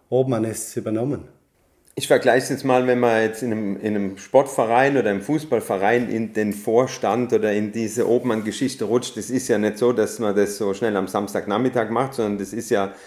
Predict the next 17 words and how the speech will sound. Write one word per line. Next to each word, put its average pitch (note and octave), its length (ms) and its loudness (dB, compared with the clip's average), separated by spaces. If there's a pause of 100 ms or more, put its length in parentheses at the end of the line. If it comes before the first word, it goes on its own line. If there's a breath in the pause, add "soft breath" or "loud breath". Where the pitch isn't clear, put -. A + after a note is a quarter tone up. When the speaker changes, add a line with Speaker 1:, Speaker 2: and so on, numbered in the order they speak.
(180 loud breath)
Speaker 2:
nochmal A#2 720 2
zu E3 200 2
den C#3 260 2
Stunden, C3+ 500 0
die A#2+ 120 0
man A2 140 2
jeden A#2 300 2
Tag G#2+ 300 0
in G#2+ 120 -2
der, G2 360 2 (420 loud breath)
im G2 160 -4
Holzbaubetrieb G#2 840 0
sitzt, - 520 -2 (320 soft breath)
ja F#2+ 140 0
noch G#2 160 -2
viel A#2+ 280 -4
Zeit. F#2+ 460 -2